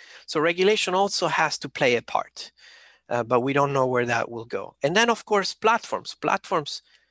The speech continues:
have been changing their, uh, you know, the rules as we go. Uh, and in a few years, they've gone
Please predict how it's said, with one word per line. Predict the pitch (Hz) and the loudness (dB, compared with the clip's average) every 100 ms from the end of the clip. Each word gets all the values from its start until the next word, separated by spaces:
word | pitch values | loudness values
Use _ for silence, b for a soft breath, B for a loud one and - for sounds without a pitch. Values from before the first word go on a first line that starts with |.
| b b | b b
have | 165 | -2
been | 165 180 | 0 -2
changing | - 202 220 202 160 151 | 0 2 2 2 0 0
their, | 147 139 135 - b b b _ - | 0 0 -2 -6 b b b _ -10
uh, | - - | -8 -6
you | - 151 | -2 0
know, | 147 | 0
the | 139 147 | 2 0
rules | 147 190 156 160 - - | 2 2 2 0 0 0
as | 151 160 156 | 2 2 2
we | 175 | 0
go. | 165 226 - _ _ B B B | 2 2 0 _ _ B B B
Uh, | - 127 127 120 113 - | -2 2 2 2 2 2
and | 135 | 0
in | 156 | 0
a | 156 | 0
few | - 190 | 0 0
years, | 185 202 147 - | 2 0 0 -2
they've | - 127 131 135 | 2 0 0 -2
gone | 143 139 135 | 2 2 0